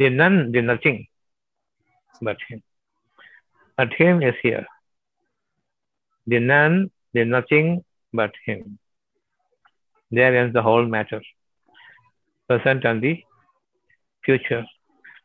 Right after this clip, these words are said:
Future and the hereafter. So, the Malaika descend upon them. The angels descend upon them.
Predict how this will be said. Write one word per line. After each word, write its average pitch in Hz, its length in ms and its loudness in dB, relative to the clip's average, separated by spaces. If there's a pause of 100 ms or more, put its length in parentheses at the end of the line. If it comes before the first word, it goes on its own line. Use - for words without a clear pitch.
(200)
Future 147 360 2
and 117 120 -2
the 147 120 -2 (500)
hereafter. 117 500 -6 (3000)
So, 160 400 4 (580)
the 135 60 2
Malaika 135 600 4 (120)
descend 151 320 2
upon 113 340 0
them. 104 280 -6
The 113 100 0 (160)
angels 170 400 0
descend 143 320 -2
upon 117 380 -6
them. 110 320 -8